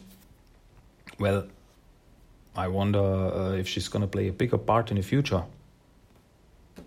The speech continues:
Really, really interesting development. Um, so,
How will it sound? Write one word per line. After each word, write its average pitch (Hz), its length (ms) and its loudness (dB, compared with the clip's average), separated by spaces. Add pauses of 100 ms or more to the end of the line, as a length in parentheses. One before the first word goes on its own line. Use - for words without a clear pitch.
(220)
Really, 127 400 4 (560)
really 196 600 6
interesting 160 720 4
development. - 560 2 (1000)
Um, 151 1160 12
so, 190 480 12